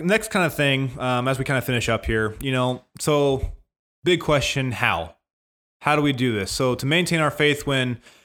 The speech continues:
when the struggles of life come and the situations are difficult, the key thing,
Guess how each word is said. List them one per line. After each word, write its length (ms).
when 100
the 80
struggles 460
of 100
life 260
come 300
and 80
the 60
situations 600
are 80
difficult, 680
the 120
key 260
thing, 420